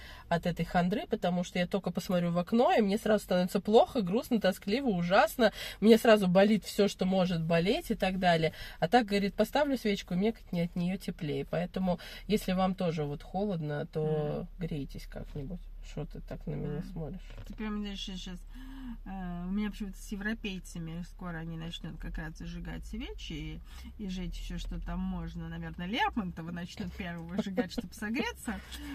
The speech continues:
Speaker 2: Поэтому че-то лайфхак со свечками мне не зашел.
Speaker 1: Ну, я
Speaker 2: Я
Speaker 1: тебе могу
Speaker 2: почему-то сразу
Speaker 1: Ну.
Speaker 2: представила какой-то чайничек, и в нем вот это плавающие там всякие ягоды с травами и
Speaker 1: М.
Speaker 2: тра-та-та, кружечку и вот это вот.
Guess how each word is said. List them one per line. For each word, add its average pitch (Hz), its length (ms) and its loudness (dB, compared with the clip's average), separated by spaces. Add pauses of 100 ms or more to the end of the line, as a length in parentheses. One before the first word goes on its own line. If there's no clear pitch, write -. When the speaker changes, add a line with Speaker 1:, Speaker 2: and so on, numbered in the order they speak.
(180)
Speaker 2:
Поэтому 233 480 0
че-то 233 460 4
лайфхак 247 500 4
со 262 180 0
свечками 226 540 -4
мне 202 280 -4
не 202 140 -6
зашел. 240 340 -4 (340)
Speaker 1:
Ну, 208 120 0
я 240 100 8
Speaker 2:
Я 247 80 4
Speaker 1:
тебе 247 80 8
могу 240 100 8
Speaker 2:
почему-то 233 340 4
сразу 175 320 0
Speaker 1:
Ну. - 40 -2
Speaker 2:
представила 233 500 -4
какой-то 196 440 -10
чайничек, 285 720 -4 (120)
и 180 180 -8
в 190 100 -6
нем 196 220 -4
вот 180 80 -10
это 180 180 -10
плавающие 180 720 -6
там 160 160 -8
всякие 175 460 -10
ягоды 175 460 -4
с - 60 -14
травами 196 640 -2
и 196 40 -4
Speaker 1:
М. 196 100 -4
Speaker 2:
тра-та-та, 247 680 -8 (460)
кружечку 208 800 -8
и 170 60 -8
вот 175 220 -12
это - 240 -14
вот. - 160 -16